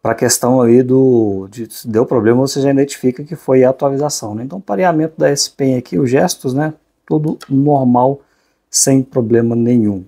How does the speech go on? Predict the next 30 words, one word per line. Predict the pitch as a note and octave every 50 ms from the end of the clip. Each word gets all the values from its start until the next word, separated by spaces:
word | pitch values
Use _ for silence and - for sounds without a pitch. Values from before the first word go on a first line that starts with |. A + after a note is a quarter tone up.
| _ _
tá? | - A#2+ A#2 A2+ - _ _ _ _ _ _ _ _ _ _ _ _ _ _ _ _ _ _ _ _ _ _ _ _ _ _ _ _ _ _ _ _ -
Galera, | - D#3 F3+ G#3 G3 D3 B2
uma, | A#2+ - B2+ D#3 F3+ F#3 - - _
uma | - E3 -
dica, | B2+ B2+ E3 - - - C3+
né, | B2+ C3+ C#3
antes | C3+ C3 C3 -
de | B2
eu | A#2+ A#2+
testar | A#2+ - A#2+ - - - - B2 A2+
aqui | A2+ - - B2
um | A2+ A2
jogo | G#2 A2+ A2+ A2+ G#2+ G#2
aqui, | G#2 -
só | - C3
pra | B2 -
gente | B2+ A#2+ - -
ver | A2+ A#2
como | A#2+ - B2+ A#2+ A#2 A2
que | - -
tá | - A#2
o | A2 G#2+
Game | G#2 A2+ A2 A2
Optimizing | A2 A2+ - - - A#2+ A2+ G#2+ G#2+ G#2+ G#2 A2
Service, | G#2 - B2 C3+ E3+ F3 C#3 A#2 G#2+ - - - - -
é | - A2+ A2+ A#2+ A#2+ A#2 A#2 A2+ A2 G#2+ G#2+ G#2+ _ _ _ _ _ _ _ _
Note | - C3+ D#3 G3 G3 -
vinte | D#3+ C3+ D3 D#3+ D#3 - -
Ultra, | C#3+ E3+ B3+ - - - C3+
tá? | - C#3+ D3+ F3 F#3